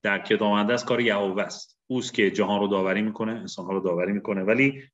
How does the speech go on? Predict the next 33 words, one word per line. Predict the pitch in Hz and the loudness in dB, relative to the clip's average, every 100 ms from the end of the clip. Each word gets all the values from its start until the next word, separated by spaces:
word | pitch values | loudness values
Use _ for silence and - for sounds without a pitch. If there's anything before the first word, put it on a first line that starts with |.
| - | -4
در | 117 117 | -2 0
جای | 113 131 123 | 2 4 4
جای | 165 214 | 2 2
انجیل | 147 123 | 0 0
متی | 110 98 - | -2 -4 -4
ما | 117 | -2
آیات | 135 139 143 | 2 2 2
بسیاری | 127 117 - 165 160 | -2 -6 -2 -2 0
رو | 117 | -2
داریم | 98 98 117 | -4 -6 -6
که | 120 135 135 135 _ _ - | -2 -2 -2 -10 _ _ -8
مسیح | 104 101 127 | -6 -4 -2
در | 117 107 | 0 2
اونجا | 107 110 123 127 | 2 2 2 2
به | 104 | 0
نقش | 107 131 135 - | 0 -2 -4 -10
خودش | - 117 113 | -8 -8 -6
به | |
عنوان | 117 113 | -6 -4
داوری | 101 95 92 | -2 -2 -4
کننده | 101 92 90 104 113 - | -6 -8 -2 0 0 -2
اشاره | 98 95 | -4 -4
می‌کنه. | 85 - 95 | -4 -8 -4
یکی | 143 | 0
از | 175 180 | 0 0
این | 160 | 0
قسمت‌ها | 139 143 135 170 | 0 -2 -4 -4
انجیل | 135 147 | -4 -2
متی | 139 156 | -4 -2
باب | 139 139 | -4 -4
بیست | 107 - | -6 -8
و | 98 | -6
پنج | 131 101 | -4 -6